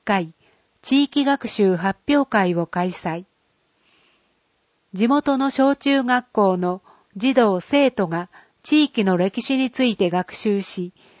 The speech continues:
その成果を発表します。日時、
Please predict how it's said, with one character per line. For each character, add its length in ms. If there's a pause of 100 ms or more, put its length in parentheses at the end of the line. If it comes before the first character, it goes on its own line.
(100)
そ 200
の 140
成 260
果 200
を 80
発 200 (120)
表 160
し 160
ま 160
す。 180 (1040)
日 320
時、 240